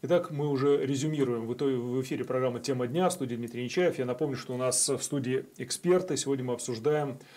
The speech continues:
а, как провести с пользой для себя и для своей семьи вот эту неделю вынужденной самоизоляции.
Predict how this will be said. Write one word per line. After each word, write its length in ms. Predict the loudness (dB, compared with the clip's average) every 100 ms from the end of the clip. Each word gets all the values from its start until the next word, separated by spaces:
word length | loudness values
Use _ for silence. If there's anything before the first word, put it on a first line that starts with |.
| -20 -10
а, 220 | -4 -4
как 220 | 0 0 2
провести 400 | 2 0 0 -4
с 80 | -2
пользой 380 | -2 -2 -2
для 120 | -6 -6
себя 440 | -4 2 4 4
и 40 |
для 300 | 2 -2 -2
своей 300 | -2 -2 -2 -2
семьи 460 | -4 -2 -2 -2 -6 -20 _
вот 220 | -6 0
эту 380 | 0 2 2 0
неделю 480 | -2 -2 0 2 2
вынужденной 420 | 2 -2 -2 -2
самоизоляции. 1120 | -2 -2 -2 -2 -2 0 4 4 4 2 -4